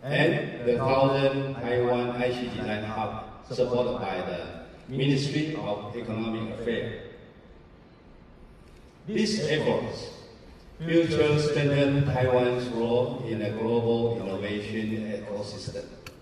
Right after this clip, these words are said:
Taiwan stands strong in the A I era with its world-class semiconductor supply chain, cutting-edge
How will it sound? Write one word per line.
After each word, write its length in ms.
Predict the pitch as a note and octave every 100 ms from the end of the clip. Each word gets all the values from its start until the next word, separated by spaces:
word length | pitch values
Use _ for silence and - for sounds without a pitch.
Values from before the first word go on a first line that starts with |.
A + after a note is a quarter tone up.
| - - - - - - - - - - - - - - - - - - - - -
Taiwan 540 | D#3 D#3+ E3 D#3+ D#3+ D#3+
stands 580 | D3 C#3+ C#3+ C#3+ A#2+ -
strong 760 | C3 C3 B2 A#2+ A2+ - A#2
in 140 | A#2 A2+
the 60 |
A 200 | B2+ C3
I 300 | C3+ C3 A#2+ A#2+
era 260 | A2+ A2+ - - - - - - - - - - - -
with 360 | D3+ D#3+ - F#3
its 500 | F#3 - - - -
world-class 880 | F3+ F#3 F#3+ - - - B2 - -
semiconductor 1300 | - - C#3+ C#3+ C#3+ B2 - C3+ C3 C3+ C3+ C3+ -
supply 440 | - A#2+ A2 G#2+ G#2+
chain, 360 | - A#2 - - - - - - - - - - E3
cutting-edge 800 | E3 E3+ E3+ D#3+ A#2+ B2+ -